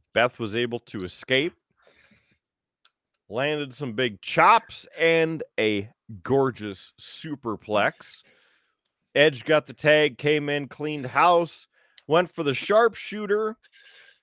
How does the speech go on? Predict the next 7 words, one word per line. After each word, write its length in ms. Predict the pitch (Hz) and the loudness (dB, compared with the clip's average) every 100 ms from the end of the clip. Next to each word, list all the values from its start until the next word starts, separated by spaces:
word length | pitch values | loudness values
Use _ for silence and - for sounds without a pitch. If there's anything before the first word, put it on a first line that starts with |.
| _ _ - | _ _ 4
Beth 200 | 190 190 | 4 4
Phoenix 460 | - 202 208 196 - | 0 -2 -2 -4 -8
speared 460 | - 196 233 233 | -12 -8 -6 -6
Rhea 300 | 170 156 139 | -4 -2 0
Ripley, 600 | 123 180 196 190 196 185 | 2 0 0 -2 0 0
and 160 | 165 139 | 0 -2
they 120 | 131 | -6